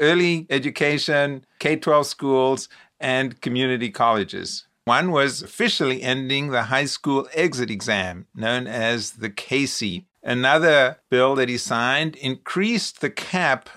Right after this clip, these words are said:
on budget reserves that school districts have been under. Been quite controversial when that was imposed a couple of years ago. Also requires schools to develop a model Native American studies curriculum.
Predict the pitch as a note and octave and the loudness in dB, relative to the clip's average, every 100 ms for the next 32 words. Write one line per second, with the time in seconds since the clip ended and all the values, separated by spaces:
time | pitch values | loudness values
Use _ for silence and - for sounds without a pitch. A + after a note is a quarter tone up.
0 | - B2+ B2+ C3 C3 G2+ A#2+ C3+ C3 A#2+ | -10 -2 0 0 -2 -2 2 2 -2 -4
1 | A#2+ G#2 G2+ G#2 C#3+ - A2+ G2+ - B2+ | -4 0 2 0 -2 0 -2 -2 -6 -2
2 | B2 A2+ - A#2+ A2 - G#2+ G2+ G#2+ A#2+ | 0 -2 -4 -8 -8 -4 -4 -2 -6 -4
3 | A2 A#2 D3+ G3+ _ _ - _ _ A2 | -4 0 0 0 _ _ -20 _ _ -6
4 | G2+ B2 A2+ - A2 G2+ G2 A2 - C#3+ | -2 -2 -2 0 -2 -2 -2 0 0 -2
5 | B2+ A2 G#2+ G#2 G2+ G2+ G#2+ G2 G2 - | 0 0 0 0 0 0 -4 -4 -8 -2
6 | A2+ A2+ A2 G#2 G#2+ G#2+ G2 G2+ G#2 A#2 | 0 0 -4 -4 -4 -2 -4 -4 -4 -2
7 | A2+ C3+ G3+ _ - - - _ - G3+ | 2 2 0 _ -20 -20 -20 _ 0 0
8 | G#3 A3 G#3 G3 F3+ F3 F3+ F3+ D#3 - | 2 2 4 2 4 4 4 2 0 -2
9 | E3+ F3+ F3+ D3+ C#3 C3+ D3+ E3 - C3+ | 2 2 2 -4 0 2 4 2 2 -2
10 | B2 B2+ C#3 D#3+ E3 D3+ C#3 D#3 D#3+ C#3 | 2 4 6 6 2 0 0 0 -2 -4
11 | C3+ C3 C#3 D3+ D3+ C#3+ - - D3 D#3 | -4 0 0 0 -2 -8 -6 2 2 2
12 | E3+ D#3 - _ - D3+ E3 F#3+ F#3+ E4+ | -4 -8 -12 _ 0 0 2 2 2 0